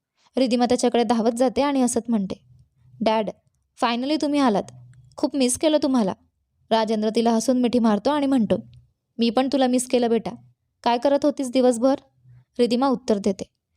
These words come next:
"आज मी बाहेर फिरायला गेले होते आणि खूप शॉपिंग केली. घरात बसून कंटाळा आला होता म्हणून जरा फिरून आले."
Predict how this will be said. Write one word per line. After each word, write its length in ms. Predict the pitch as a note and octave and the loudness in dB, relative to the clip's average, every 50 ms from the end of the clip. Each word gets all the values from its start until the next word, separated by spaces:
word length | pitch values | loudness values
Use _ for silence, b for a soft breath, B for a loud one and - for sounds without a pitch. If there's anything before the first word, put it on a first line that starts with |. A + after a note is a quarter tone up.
| _ _ _ _ | _ _ _ _
"आज 180 | G#3 G#3+ A3 G#3+ | -2 -2 -2 0
मी 120 | A3+ B3+ | -2 0
बाहेर 260 | A3 A#3+ A3+ G#3+ A3+ | 0 0 0 0 -2
फिरायला 360 | C4+ - D4 C4+ B3+ A#3+ A#3 A#3 | -2 -2 -2 0 0 2 0 0
गेले 240 | G#3+ A3+ G#3+ G#3 | 0 0 0 0
होते 220 | A#3+ A3+ G#3 - C#4+ | 0 0 0 -2 -2
आणि 180 | D#4 D4+ D4+ D4 | -2 -2 -4 -4
खूप 160 | - C#4+ - | -6 -8 -2
शॉपिंग 340 | - D#4+ B3+ G#3+ - B3+ C4+ B3 | 0 0 0 0 -2 -6 -2 0
केली. 200 | C#4+ A3 F#3 - - _ _ _ _ _ _ _ _ | 0 -2 -2 -6 -12 _ _ _ _ _ _ _ _
घरात 200 | A#3 C#4+ C#4 A#3+ | 0 2 2 2
बसून 300 | G3 G#3 A#3+ - A#3+ A#3 | 2 2 0 2 0 0
कंटाळा 440 | A3+ - A#3 A3+ - A3 G#3+ A3+ A#3+ | 0 0 0 0 0 2 2 2 2
आला 120 | A#3 A#3+ | 2 2
होता 220 | B3 B3 - B3+ D4 | 0 0 0 -2 -2
म्हणून 240 | D#4 D4+ C#4 B3+ B3+ | -2 -2 -4 -2 0
जरा 180 | C#4 C4 C#4 | 0 0 2
फिरून 280 | C#4 D4 C4 A#3 A#3+ B3 | 0 0 0 0 0 0
आले." 180 | A3 F#3+ F#3 | 0 -2 -2